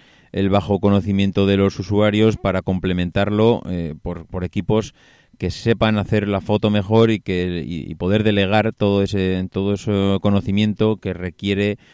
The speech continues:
el manejo de una reflex a pasarlo a una, a una cámara de un móvil y que prácticamente no haya que, no haya que hacer nada. Entonces, como dice David, pues evidentemente el negocio ha dejado de existir.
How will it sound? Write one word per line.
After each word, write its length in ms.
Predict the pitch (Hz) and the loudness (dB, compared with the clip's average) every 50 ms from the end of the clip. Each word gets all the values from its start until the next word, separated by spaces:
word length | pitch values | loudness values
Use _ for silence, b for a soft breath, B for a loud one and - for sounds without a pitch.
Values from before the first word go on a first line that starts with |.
| b b b | b b b
el 120 | 101 98 | -4 -2
manejo 380 | 98 95 95 98 95 95 104 98 | 0 0 0 0 0 0 -2 0
de 60 | 104 | 0
una 180 | 101 98 98 98 | 0 0 -2 0
reflex 480 | 104 110 95 - 110 110 117 - - - | -2 -2 -4 -2 -4 -4 -4 -4 -8 -16
a 120 | - - | -18 -14
pasarlo 380 | - 87 - - 87 92 92 92 | -12 -12 -10 -8 -6 -4 -4 -2
a 20 | |
una, 300 | 92 90 90 87 87 87 | -2 -2 -4 -4 -4 -6
a 240 | 90 - - - 87 | -8 -10 -12 -14 -12
una 200 | 87 87 85 87 | -10 -10 -12 -10
cámara 300 | - 90 92 92 92 90 | -8 -6 -6 -4 -4 -2
de 80 | 90 | -4
un 60 | 90 92 | -4 -4
móvil 380 | 95 95 92 98 101 98 95 b b b b b | -4 -4 -4 -4 -6 -6 -8 b b b b b
y 120 | - 90 | -12 -10
que 80 | - 90 | -6 -4
prácticamente 560 | 92 92 85 92 85 92 90 90 87 95 92 | -4 -4 -4 -4 -2 0 0 0 0 0 0
no 80 | 90 90 | 0 0
haya 180 | 87 87 87 | 0 -2 -2
que, 340 | - - 85 85 82 80 78 | -4 -4 -4 -4 -4 -4 -4
no 100 | 80 82 | -4 -4
haya 120 | 82 85 78 | -4 -4 -4
que 60 | 92 | -6
hacer 180 | - - 78 | -8 -8 -8
nada. 340 | 80 80 85 82 73 73 - _ _ _ | -6 -6 -6 -6 -6 -8 -14 _ _ _
Entonces, 460 | - - 92 82 - 95 92 - - B B B B B B B B B - | -8 -6 -6 -2 -2 -2 -2 -2 -6 B B B B B B B B B -8
como 160 | - 92 98 | -2 2 2
dice 160 | 101 95 107 | 2 4 2
David, 300 | 98 95 92 101 101 101 - | 2 2 4 2 2 0 0
pues 200 | - 90 87 95 | -2 -6 -6 -4
evidentemente 840 | 85 92 98 101 101 98 101 98 101 101 101 98 104 104 101 - 104 | -4 -2 0 0 0 0 0 0 0 0 0 0 0 -2 -2 -2 -2
el 100 | 101 98 | 0 0
negocio 840 | 95 95 101 110 107 - 120 117 117 117 117 117 117 117 113 113 | 2 2 2 2 0 0 0 2 4 4 4 4 4 4 2 2
ha 40 | 113 | 0
dejado 300 | 110 113 - 120 113 110 | -2 -2 0 0 0 2
de 60 | 107 | 0
existir. 560 | 101 98 101 90 - 139 135 117 92 82 82 | 0 -2 -6 -6 -2 0 0 0 0 -2 -6